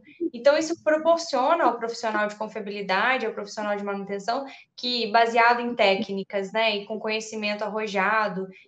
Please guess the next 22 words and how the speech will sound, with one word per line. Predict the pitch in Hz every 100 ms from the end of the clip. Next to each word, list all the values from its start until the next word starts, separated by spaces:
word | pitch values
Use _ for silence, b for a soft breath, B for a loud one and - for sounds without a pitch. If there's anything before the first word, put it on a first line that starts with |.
| _
e | 208
dedicação, | 214 208 - 226 - 277
ele | 294
consegue | 311 330 349 285 262 269
migrar | 277 254 240 240
de | 240
um |
setor | - 254 254 247 -
para | 254
o | 262
outro, | 196 175 175 -
né? | 196 226 - b b -
Devido | 226 208 202
às | 208
particularidades, | 214 - 220 214 208 196 214 208
obviamente, | 190 190 190 190 190 233 330 - -
cada | 196 190
setor | 190 202 196
tem | 202
sua | 190 190
particularidade, | 196 180 - 190 185 185 214 220
então | 196 185